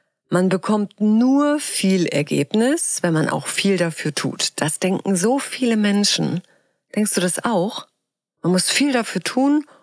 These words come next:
um viel zu bekommen? Das ist eine Gleichung.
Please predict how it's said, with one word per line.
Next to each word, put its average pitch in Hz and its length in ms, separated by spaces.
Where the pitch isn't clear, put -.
um 175 160
viel 190 300
zu - 120
bekommen? 160 460
Das 196 180
ist - 320
eine 175 480
Gleichung. 123 580